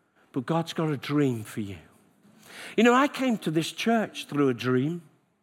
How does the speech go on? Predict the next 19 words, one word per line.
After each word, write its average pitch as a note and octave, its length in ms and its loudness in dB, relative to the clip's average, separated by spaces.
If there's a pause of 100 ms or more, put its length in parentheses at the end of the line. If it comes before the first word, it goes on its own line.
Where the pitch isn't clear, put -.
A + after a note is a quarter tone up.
(560)
I B3 120 8
was G3+ 220 2
woken G3+ 400 2
up A3+ 220 2
in D#3 100 2
the D#3 60 2
middle F#3 400 2
of F#3 100 0
the G3+ 100 0
night, G3 340 2
and D3 120 -2
God G3 280 0
gave F3 140 2
me D3 100 2
five F#3 500 0
messages C3 520 -6
for C3 120 -6
K C3+ 280 0
T. C3 340 -4